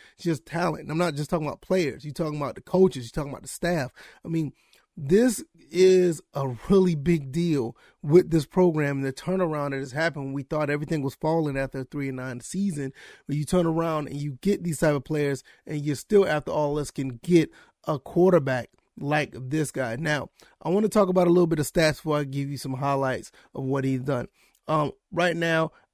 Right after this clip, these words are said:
uh, I'm gonna look at what he's done in the twenty twenty-one alone.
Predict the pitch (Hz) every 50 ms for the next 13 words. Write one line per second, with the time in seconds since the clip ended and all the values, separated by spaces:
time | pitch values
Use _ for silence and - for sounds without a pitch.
0 | - - 160 156 151 147 139 151 147 156 165 160 156 151 156 165 151 - 175 156
1 | - - 147 147 156 156 156 143 131 - 170 156 151 143 - - 127 160 156 151
2 | 147 135 - - - 180 180 175 156 - - 180 175 165 147 147 151 156 151 147
3 | - 131 127 131 143 147 143 131 -